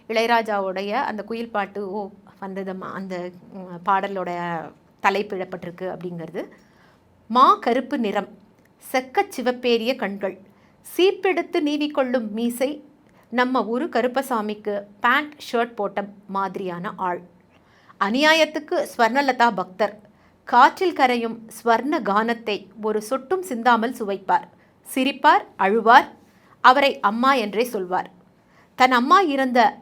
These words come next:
பிந்தைய இரவுகளை தலைகோதி பாட்டுரைத்து தேற்றி உறங்க வைத்தவர் என்பார்.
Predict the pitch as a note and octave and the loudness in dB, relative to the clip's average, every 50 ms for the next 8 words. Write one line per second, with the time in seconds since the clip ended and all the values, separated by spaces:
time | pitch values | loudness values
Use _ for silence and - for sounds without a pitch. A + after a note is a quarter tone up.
0 | - - D4+ D4+ E4 F4+ F4 D#4 C#4 A3+ G3+ A3+ A#3 B3 A#3+ C4+ C4 A#3+ A#3+ G#3+ | -6 -4 -2 -2 0 0 0 0 0 0 0 2 2 2 2 2 0 2 2 2
1 | G#3+ G3+ G3+ - - - G3 G#3 A3+ C4 B3 A#3+ C#4 C4+ C#4 C4+ C#4 C4 - - | 0 -2 -4 -6 -2 0 0 2 2 0 0 2 2 0 0 0 -4 -8 -8 -12
2 | - - _ _ _ - A#3 A3+ C4 B3 B3 D4+ D4+ D4 C#4+ C4+ C4+ - F4 - | -18 -20 _ _ _ 6 8 8 8 6 4 0 2 2 2 0 0 -4 -4 -4
3 | - - - - B3+ A#3+ C4 B3 B3+ - - F#3+ D#3+ F#3+ G#3 G#3+ A#3 A#3+ B3+ C4 | -4 -6 -6 0 2 2 2 2 0 -6 -6 -6 -4 -4 -2 0 0 0 0 0
4 | A3+ G#3 G3+ G#3 G#3 G3+ G3 G#3 A3 G#3+ - - F#3+ F#3 F3+ F3 F3 F3+ F3 - | 0 0 -2 -4 -4 -4 0 0 0 0 -2 -8 -8 -8 -2 -2 -2 -2 -2 -6